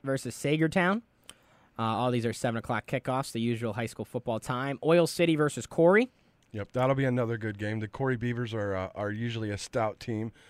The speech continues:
Speaker 2: and the Oilers are no joke either, so that's gonna be a real close game as well.
Speaker 1: Northwestern versus Conneaut. That's gonna be good. Seneca versus Union City.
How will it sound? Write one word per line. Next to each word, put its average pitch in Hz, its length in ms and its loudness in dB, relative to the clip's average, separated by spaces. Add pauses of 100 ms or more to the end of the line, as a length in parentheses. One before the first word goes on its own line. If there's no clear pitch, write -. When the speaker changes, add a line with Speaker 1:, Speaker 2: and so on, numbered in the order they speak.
(180)
Speaker 2:
and 135 140 2
the 147 80 4
Oilers 180 380 8
are 135 80 0
no 120 180 0
joke 107 320 -4
either, 120 220 -2
so 123 120 -6
that's 135 240 2
gonna 110 200 -4
be 98 120 -8
a 95 60 -6
real 98 200 -8
close 90 300 -12
game 90 220 -8
as 78 100 -12
well. 87 280 -4
Speaker 1:
Northwestern 151 640 0
versus 143 260 -2
Conneaut. 160 460 -2 (920)
That's 131 140 -6
gonna 127 100 -2
be 123 80 -4
good. 131 160 -4
Seneca 175 400 2
versus 143 360 -2
Union 147 320 0
City. 165 520 0